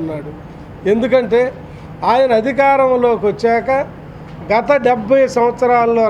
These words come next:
రాజ్యాంగం మాకు ఇచ్చిన సాంఘిక, ఆర్థిక, రాజకీయ సంక్షేమ ఫలాలను అనేక దశలుగా ఉద్యమాల ద్వారా సాధించుకున్నాం. దాని ద్వారానే మాకు పూర్తి ఫీజు రీయింబర్స్‌మెంట్ వచ్చింది. రాజ్యాంగ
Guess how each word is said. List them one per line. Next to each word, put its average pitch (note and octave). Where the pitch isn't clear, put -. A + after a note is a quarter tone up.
రాజ్యాంగం A3+
మాకు F#3+
ఇచ్చిన A3+
సాంఘిక, A3+
ఆర్థిక, G#3+
రాజకీయ A3+
సంక్షేమ A#3+
ఫలాలను A#3+
అనేక B3+
దశలుగా C#4+
ఉద్యమాల A#3
ద్వారా G#3
సాధించుకున్నాం. F3+
దాని A3
ద్వారానే A#3+
మాకు A3+
పూర్తి C4+
ఫీజు A#3+
రీయింబర్స్‌మెంట్ A3+
వచ్చింది. B3
రాజ్యాంగ A#3+